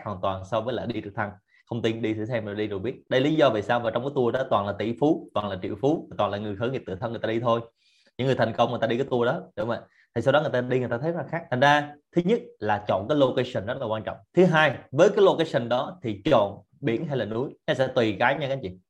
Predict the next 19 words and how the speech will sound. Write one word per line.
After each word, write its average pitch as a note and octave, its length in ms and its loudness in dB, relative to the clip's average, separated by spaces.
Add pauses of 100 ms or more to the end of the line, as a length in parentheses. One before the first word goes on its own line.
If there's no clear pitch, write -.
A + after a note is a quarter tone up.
Nhưng F3+ 80 0
mà D3+ 60 6
chúng F#3 120 2
ta F#3+ 80 6
sẽ C#3+ 100 -2
coi D3+ 220 6
thì C3 80 0 (220)
cái G3 100 2
location D#3+ 520 0
đó E3 380 0
biển C#3 280 -2
có - 80 -4
tắm G#3 180 2
được C3+ 100 -2
không. C#3 200 -6 (500)
Tôi E3+ 80 6
ví G3 80 8
dụ C#3+ 140 8
nha, C#3+ 200 2